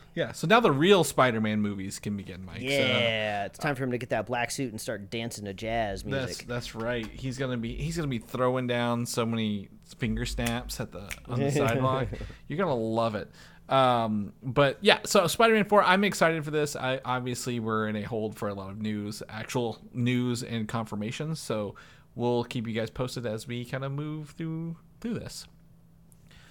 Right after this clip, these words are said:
Speaker 1: Thor five is reportedly in development at Marvel Studios, at least was before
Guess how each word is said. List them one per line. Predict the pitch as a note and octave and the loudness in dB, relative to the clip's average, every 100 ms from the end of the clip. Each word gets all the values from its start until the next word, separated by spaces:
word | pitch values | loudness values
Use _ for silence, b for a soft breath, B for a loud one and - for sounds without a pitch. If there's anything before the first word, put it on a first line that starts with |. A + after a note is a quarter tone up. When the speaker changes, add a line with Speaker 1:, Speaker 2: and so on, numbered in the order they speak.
| B B | B B
Speaker 1:
Thor | - G3+ C4 D4+ | -2 2 2 2
five | - - C#3+ F#3 B2+ B2 B2 | -2 0 2 4 2 2 0
is | A#2 A#2 | -2 -2
reportedly | A2+ C3+ B2+ B2 B2 - | 0 2 0 2 -2 -2
in | A#2+ | -2
development | B2+ A2+ A2+ A2+ G#2+ | -2 0 -2 -4 -4
at | |
Marvel | A2 A2 G#2+ | -2 -2 -4
Studios, | - G#2+ G#2 G#2+ A2 | -6 -4 -2 -2 -2
at | B2 | -2
least | C#3 | 0
was | C3+ C#3 C3+ B2+ | 2 2 2 0
before | B2+ A2+ A#2 A2+ A2+ | -4 -2 0 -2 -2